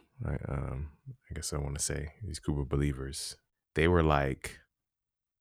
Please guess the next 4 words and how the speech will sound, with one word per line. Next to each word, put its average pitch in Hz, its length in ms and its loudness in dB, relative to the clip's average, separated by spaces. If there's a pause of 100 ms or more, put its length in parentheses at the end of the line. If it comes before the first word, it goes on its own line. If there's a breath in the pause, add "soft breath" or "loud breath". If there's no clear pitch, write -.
(400)
believers, 80 580 8
but - 260 6
allowing, 71 1000 4 (580)
um, 92 520 -6